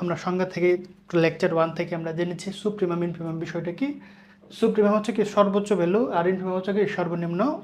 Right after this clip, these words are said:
ভ্যালু। আর ম্যাক্সিমাম এবং মিনিমাম থাকার শর্ত হচ্ছে ওই সর্বোচ্চ ভ্যালুটা তো আমরা যে সেট থেকে অসংখ্য সেট এস থেকে নিয়েছি সেটার ভিতরে কি করতে হবে? থাকতে হবে। Let's say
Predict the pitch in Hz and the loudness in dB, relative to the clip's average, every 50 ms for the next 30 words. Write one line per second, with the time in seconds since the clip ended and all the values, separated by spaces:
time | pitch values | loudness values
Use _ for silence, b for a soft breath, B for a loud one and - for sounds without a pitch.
0 | - - - - - - 160 160 160 151 151 - B B B B B B B B | -14 -20 -20 -18 -10 -4 -2 -2 -2 -2 -4 -8 B B B B B B B B
1 | B B B B _ - - 185 175 165 165 160 185 240 247 - - 240 240 226 | B B B B _ 0 4 4 4 4 4 4 4 4 4 2 -2 -4 -2 0
2 | 226 226 208 208 226 214 214 214 208 208 208 214 208 196 202 - 202 196 202 - | 0 0 2 2 2 4 4 2 2 2 2 2 2 2 4 2 2 4 4 4
3 | 220 180 170 180 170 - - 190 185 233 294 - - b b b b b b b | 4 4 4 2 0 0 2 2 4 4 2 0 -6 b b b b b b b
4 | b b b b b b _ _ _ - 214 208 208 202 - - 220 233 233 233 | b b b b b b _ _ _ 12 12 12 12 12 10 10 10 10 10 6
5 | 247 247 - - 262 202 190 185 190 185 214 202 - 240 202 180 185 175 160 170 | 4 4 4 2 4 6 6 6 6 6 4 2 2 2 2 4 4 4 8 10
6 | 196 208 202 208 196 180 - - 185 180 - 185 185 180 - 185 175 170 165 - | 10 10 10 6 2 0 2 -2 -2 0 4 4 4 4 2 -2 -4 -6 -6 -4
7 | - 185 190 185 185 180 175 - - 185 165 175 170 180 185 180 185 185 185 - | -4 -4 0 2 2 2 2 0 -4 -4 -4 -2 0 0 0 0 0 -4 -8 -6
8 | 180 165 165 160 170 160 180 175 175 170 - 190 185 - 185 156 151 - - 160 | -6 -6 -4 -4 -2 -2 -2 -2 -2 -2 -4 -4 -4 -4 -6 -6 -6 -4 -4 -4
9 | 151 - - 147 147 147 147 147 - - _ _ b b b b b b b b | -2 0 0 0 0 0 -2 -6 -10 -16 _ _ b b b b b b b b
10 | b - 180 180 180 - - 240 | b 2 2 2 2 6 6 6